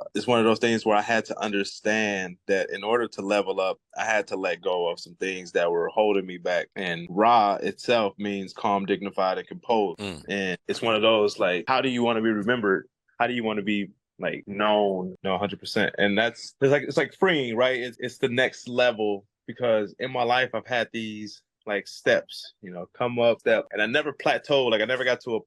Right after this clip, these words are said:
Speaker 1: point where I'm at a peak. You know, it's like, what's next? 'Cause if I would've sat back and reflected on my life here recently,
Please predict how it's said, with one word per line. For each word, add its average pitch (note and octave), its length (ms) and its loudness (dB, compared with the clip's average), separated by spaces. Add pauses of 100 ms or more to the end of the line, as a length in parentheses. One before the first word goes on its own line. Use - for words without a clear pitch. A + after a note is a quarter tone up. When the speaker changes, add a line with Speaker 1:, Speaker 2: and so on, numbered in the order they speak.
Speaker 1:
point B2+ 180 -4
where G#2 120 0
I'm B2 100 0
at G2 80 0
a F#2+ 140 -4
peak. C#3+ 240 -4 (100)
You E4 60 0
know, G2 100 -2
it's G2+ 140 -2
like, G2+ 300 2
what's B2+ 280 -2
next? A#2+ 380 -2
'Cause - 260 -6 (140)
if - 100 -10
I C#3 140 6
would've A#2+ 180 2
sat A2+ 240 0
back A2 220 0
and F2+ 160 -8
reflected G#2 400 -4
on G2 100 -2
my G2 100 0
life G2 320 2 (120)
here G2 240 -6
recently, G2+ 580 -4